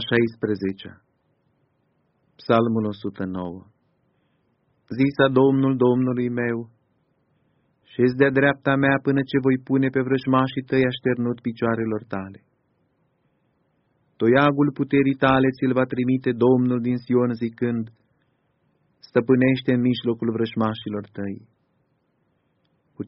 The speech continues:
tine este poporul tău în ziua puterii tale, într-o strălucirile sfinților tăi. Din pântece mai înainte de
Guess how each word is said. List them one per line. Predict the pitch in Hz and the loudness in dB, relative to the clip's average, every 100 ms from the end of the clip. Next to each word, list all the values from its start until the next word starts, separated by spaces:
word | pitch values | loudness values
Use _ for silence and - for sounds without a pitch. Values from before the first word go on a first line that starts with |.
| - | 0
tine | 143 147 147 | 2 4 2
este | 147 143 143 | 0 0 2
poporul | 139 143 139 139 135 | 2 2 4 2 4
tău | 143 139 | 2 2
în | 131 | 0
ziua | 139 135 135 | 2 0 0
puterii | 131 139 131 131 | -2 0 0 0
tale, | 135 131 131 127 131 _ _ _ _ _ - | 0 0 0 -2 -8 _ _ _ _ _ -8
într-o | 123 127 131 | -4 -2 -2
strălucirile | - 127 127 123 131 123 120 120 | -2 0 2 0 0 0 0 -2
sfinților | - 113 113 113 104 101 - | -2 -4 -4 -4 -4 -6 -8
tăi. | 98 95 101 _ _ _ _ _ _ _ _ _ _ _ _ _ _ 117 | -8 -8 -10 _ _ _ _ _ _ _ _ _ _ _ _ _ _ -2
Din | 120 123 | 0 2
pântece | 151 151 143 139 143 | 2 2 0 0 2
mai | 139 135 | 2 2
înainte | 135 139 135 | 2 2 0
de | 131 | 0